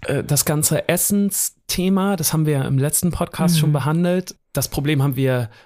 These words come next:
Speaker 1: Musiker und Musikerinnen natürlich auch. Ähm, ich hab mit der Stimme ja eben angefangen.
Speaker 2: Mhm.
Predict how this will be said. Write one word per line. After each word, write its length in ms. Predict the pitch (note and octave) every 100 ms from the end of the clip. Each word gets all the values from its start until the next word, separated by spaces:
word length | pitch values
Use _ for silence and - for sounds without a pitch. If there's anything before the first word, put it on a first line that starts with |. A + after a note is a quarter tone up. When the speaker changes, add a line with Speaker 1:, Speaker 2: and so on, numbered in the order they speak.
| -
Speaker 1:
Musiker 340 | D#3 D#3 D3
und 100 | C#3
Musikerinnen 560 | C#3 C#3 C#3+ C3 C3 C3
natürlich 440 | A#2+ - C3+ -
auch. 340 | A#2+ B2+ F3 - - - - -
Ähm, 460 | C#3 C#3 C#3+ C#3 C#3+ -
ich 140 | -
hab 140 | F3+ F3+
mit 120 | E3
der 80 | D3
Stimme 300 | - F#3 F#3+
ja 120 | D#3+
eben 200 | C#3 C#3
angefangen. 720 | - F3+ F3+ F3 E3 E3 C#3+
Speaker 2:
Mhm. 60 | C#3